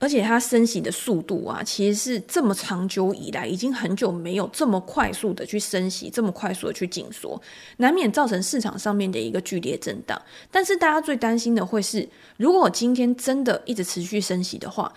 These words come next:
会不会去抑制经济，会不会去扼杀经济的成长，反而导致衰退的一个现象？那我们就用过去的一些历史数据来做一个对照，然后去看到底现在的盘势跟过去，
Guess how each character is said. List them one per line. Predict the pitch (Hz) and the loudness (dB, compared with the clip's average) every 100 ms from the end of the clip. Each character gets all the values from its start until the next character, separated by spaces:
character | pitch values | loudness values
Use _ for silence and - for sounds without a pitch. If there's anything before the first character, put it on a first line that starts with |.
| - - | -14 -2
会 | 339 | 4
不 | |
会 | 269 254 | 6 4
去 | 269 247 - | 2 -4 0
抑 | 269 | 2
制 | 208 226 | 2 0
经 | 185 180 180 | -2 -2 -2
济， | 185 - | -4 -6
会 | - | -2
不 | 302 | 0
会 | |
去 | 262 294 294 | 0 0 0
扼 | 262 202 | 2 2
杀 | 185 190 | 0 -4
经 | 190 190 | -2 -2
济 | 190 185 | -2 -2
的 | - | -4
成 | - - | -6 -8
长， | - - | -10 -8
反 | - 180 | -6 -4
而 | 175 | -4
导 | 175 175 | -4 -4
致 | - 214 | -2 -4
衰 | - 185 | -2 -4
退 | 185 - - | -2 -4 -6
的 | |
一 | - | -8
个 | - | -8
现 | - - | -8 -8
象？ | - - - - - - - - | -8 -8 -8 -14 -20 -20 -10 2
那 | 349 | 6
我 | |
们 | 214 190 | 6 6
就 | 262 | 4
用 | 254 | 4
过 | 254 240 | 4 2
去 | 226 214 | 2 0
的 | 185 | 0
一 | |
些 | 190 208 | 2 2
历 | 208 | 2
史 | 180 - | 0 -4
数 | - 175 | -6 -6
据 | 214 175 | -4 -6
来 | 180 175 | -6 -6
做 | 202 208 | 0 0
一 | |
个 | 170 | 0
对 | 127 180 | -4 -4
照， | 107 - - - - - | -4 -8 -8 -12 -20 -2
然 | 190 | 2
后 | 214 | 2
去 | 254 | 0
看 | - - - - | 0 -2 -2 0
到 | - | 2
底 | 254 | 2
现 | 170 - 220 | 0 2 2
在 | 220 | 2
的 | 185 | 0
盘 | - - | -6 -8
势 | - 185 | -6 -4
跟 | 190 208 | 0 0
过 | 214 208 | 2 2
去， | - 202 | 2 -4